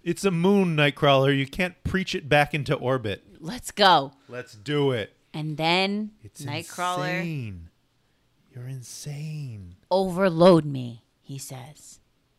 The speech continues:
Speaker 1: I do actually like the fact that Fabian makes a positive move for Krakoa. You know, he does something to help save these
Speaker 2: Mm-hmm.
Speaker 1: people.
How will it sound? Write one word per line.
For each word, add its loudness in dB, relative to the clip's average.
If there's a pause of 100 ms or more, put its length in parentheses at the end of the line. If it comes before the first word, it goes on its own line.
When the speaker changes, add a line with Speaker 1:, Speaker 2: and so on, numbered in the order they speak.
(160)
Speaker 1:
I -6
do 2
actually 2
like 0
the -4
fact 2
that 0
Fabian -4 (280)
makes -4
a 0
positive 0
move -2
for -4
Krakoa. -4 (200)
You -6
know, -6
he -6
does -4 (320)
something -4
to -6
help -2
save -2 (220)
these -4
Speaker 2:
Mm-hmm. 0
Speaker 1:
people. -2